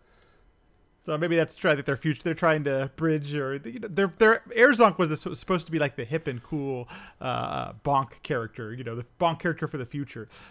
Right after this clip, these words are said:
So I don't know if maybe they were trying to hint into that. Who the heck knows? Gotta wonder sometimes on these decisions.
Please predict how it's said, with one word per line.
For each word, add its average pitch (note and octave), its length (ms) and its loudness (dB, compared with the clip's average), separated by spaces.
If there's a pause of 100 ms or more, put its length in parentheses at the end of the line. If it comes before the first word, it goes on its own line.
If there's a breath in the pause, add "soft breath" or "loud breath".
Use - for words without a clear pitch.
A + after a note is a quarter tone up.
So D3+ 120 -4
I D3+ 60 2
don't D3+ 80 0
know D3 60 -2
if B2+ 60 -6
maybe C#3 200 -2
they C3 100 -4
were B2+ 60 -4
trying C#3+ 200 -2
to D#3 80 0
hint C#3 240 -2
into B2+ 160 -6
that. C3+ 180 -4
Who G3 120 0
the C#3 100 -2
heck A2+ 160 -8
knows? G#2+ 340 -14 (800 soft breath)
Gotta F3+ 180 0
wonder C#3 220 -2
sometimes A#2+ 440 -8
on B2 80 -12
these A2+ 140 -10
decisions. A2 540 -12